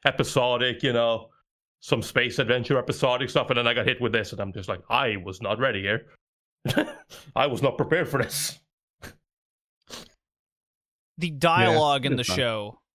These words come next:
Speaker 2: it really made me laugh more than it should. 'Cause
Speaker 1: Yeah.
Speaker 2: there was ju-, I'll, I'll,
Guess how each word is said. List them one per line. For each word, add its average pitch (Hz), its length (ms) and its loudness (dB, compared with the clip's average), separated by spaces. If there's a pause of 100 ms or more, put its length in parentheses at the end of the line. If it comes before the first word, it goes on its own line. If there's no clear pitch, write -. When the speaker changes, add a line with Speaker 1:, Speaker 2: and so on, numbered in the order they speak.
(200)
Speaker 2:
it 120 360 -6
really 143 460 0
made 143 240 2
me 123 120 0
laugh 117 440 0
more 131 200 2
than 127 140 -2
it 107 120 -6
should. 131 420 -2 (560)
'Cause 147 100 0
Speaker 1:
Yeah. 190 60 2
Speaker 2:
there 180 120 6
was 160 240 2
ju-, 156 280 2 (260)
I'll, 160 200 0
I'll, 160 180 2